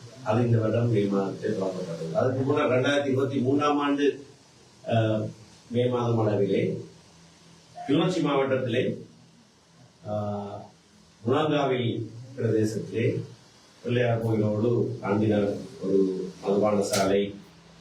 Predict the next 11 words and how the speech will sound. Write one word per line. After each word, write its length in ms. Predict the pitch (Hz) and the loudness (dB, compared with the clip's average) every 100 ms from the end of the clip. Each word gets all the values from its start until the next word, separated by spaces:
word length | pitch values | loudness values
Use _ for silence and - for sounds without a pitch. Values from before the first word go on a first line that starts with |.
| - 123 | -16 -4
மூடுவதற்கு 1000 | 107 107 110 110 101 92 - - 151 165 | 0 2 4 4 2 2 -2 -2 0 2
மக்களுடைய 540 | 113 113 117 107 101 98 | 0 -2 0 2 2 2
எதிர்ப்பின் 420 | 120 117 104 98 | 0 0 -2 -4
காரணமாக 840 | 92 90 87 85 82 78 - - - - - - - - | -4 -6 -8 -8 -8 -6 -4 -6 -10 -20 -20 -20 -20 -8
அதை 220 | 104 110 | 0 2
பொது 360 | 110 120 131 117 | 2 2 0 0
தொல்லை 340 | 110 104 107 | 0 2 2
என்று 600 | 104 98 113 117 110 - - - | 2 2 4 4 2 -4 -12 -16
நாங்கள், 600 | 95 98 98 101 98 95 | -8 -4 0 2 2 0
அஹ், 420 | 87 92 95 - - - - - - - - - | -4 -4 -6 -6 -12 -16 -18 -18 -18 -20 -12 0
கூறி 400 | 127 117 123 | 2 4 2